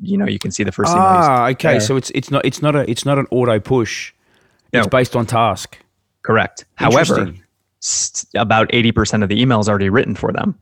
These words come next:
Speaker 2: Yeah.
Speaker 1: So all they need to do is write the first, you know, the intro line and then hit send. But they're, they're actually having to hit send on every single person that we put in these high value,
Speaker 2: Yeah.
Speaker 1: uh, sequences.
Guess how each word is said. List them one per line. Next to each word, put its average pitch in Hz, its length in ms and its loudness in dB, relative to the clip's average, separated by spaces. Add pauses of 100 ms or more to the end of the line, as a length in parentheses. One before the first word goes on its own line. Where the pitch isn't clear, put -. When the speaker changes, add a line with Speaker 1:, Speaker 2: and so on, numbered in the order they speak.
Speaker 2:
Yeah. 113 160 0
Speaker 1:
So 110 180 2
all 107 120 4
they 127 180 2
need 131 160 2
to 110 80 -6
do 101 180 2
is 92 140 -4
write 104 280 0
the 101 60 0
first, - 520 -2
you 110 80 -2
know, 92 160 -2
the 104 80 -8
intro 117 400 0
line 92 440 -4 (200)
and 101 200 -2
then 104 160 2
hit 95 220 -6
send. 98 400 -4 (320)
But 117 140 -2
they're, 104 340 0
they're 104 400 -2
actually 110 320 -2
having 104 220 -2
to 95 80 -6
hit 101 180 -8
send 107 300 -2
on 95 120 -2
every 101 300 0
single 98 240 -4
person - 340 -2
that 95 120 -4
we 101 100 -4
put - 340 -2 (360)
in 107 240 0
these 98 260 -4
high 104 300 -2
value, 95 560 -2
Speaker 2:
Yeah. 92 100 -8
Speaker 1:
uh, 90 240 -4
sequences. - 500 -6